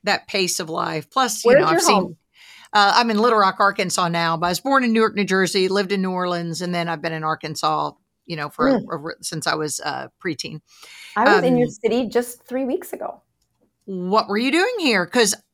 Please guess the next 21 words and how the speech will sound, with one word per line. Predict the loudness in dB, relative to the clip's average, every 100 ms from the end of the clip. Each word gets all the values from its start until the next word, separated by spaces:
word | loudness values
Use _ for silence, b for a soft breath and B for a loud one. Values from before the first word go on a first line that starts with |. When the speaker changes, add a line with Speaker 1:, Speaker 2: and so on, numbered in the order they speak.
| _ _ 0
Speaker 1:
I'm | 2 4
the | 2
Oprah | 4 4 4 2 4
of |
Arkansas. | 6 4 2 0 4 4
I | 4
would | 2 2
have |
had | 2 2 2
you |
for | 0 2
dinner. | 4 4 0 -2 _
Speaker 2:
<laughs> | _ _ -2
Oh | 0 2 2
my |
gosh, | 2 2 2
I | 2
would | 2
have | 2
totally | 2 2
come. | 2 0